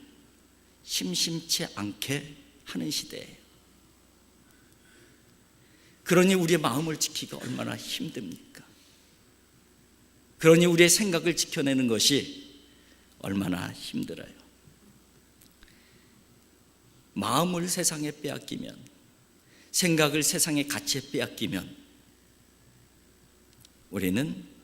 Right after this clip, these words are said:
그리스도인의 모양은 있으나 그리스도인이라고 할 수는 없는 것이죠. 그런데 누구는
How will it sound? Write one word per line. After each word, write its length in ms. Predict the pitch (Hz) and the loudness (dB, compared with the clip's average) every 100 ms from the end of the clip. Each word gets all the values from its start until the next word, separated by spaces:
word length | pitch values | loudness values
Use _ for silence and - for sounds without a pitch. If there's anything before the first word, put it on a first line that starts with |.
| - - - - - - _ _ - - - - - - - - - - | -20 -20 -20 -20 -20 -20 _ _ -20 -20 -20 -20 -20 -20 -20 -20 -20 -4
그리스도인의 760 | 117 120 113 - 107 101 98 | 0 0 0 -2 -2 -2 -2
모양은 420 | 90 95 92 87 82 | -2 -2 -2 -2 -2
있으나 640 | 78 - 82 110 151 - - - - | -2 -4 -4 -6 -8 -14 -20 -20 -16
그리스도인이라고 680 | - 98 92 - 85 82 76 | -8 -4 -4 -4 -6 -6 -10
할 140 | - - | -10 -10
수는 500 | - - 98 120 - - - | -10 -8 -8 -8 -12 -20 -20
없는 440 | - - 98 101 - | -14 -8 -6 -6 -8
것이죠. 580 | - - - - - - - - - - - - - - - _ - - _ - - - - - - - - - - - _ _ - _ _ - | -10 -12 -12 -16 -20 -20 -20 -20 -20 -20 -20 -20 -20 -20 -20 _ -20 -20 _ -20 -20 -20 -20 -20 -20 -20 -20 -20 -20 -20 _ _ -20 _ _ -10
그런데 640 | - 127 147 165 113 - - - - - - - - _ - - _ - - _ - _ _ _ _ _ _ _ _ - | -2 0 2 0 -2 -10 -20 -20 -20 -20 -20 -20 -20 _ -20 -20 _ -20 -20 _ -20 _ _ _ _ _ _ _ _ -8
누구는 680 | 123 135 208 202 196 - - | -4 -2 0 -2 -4 -10 -16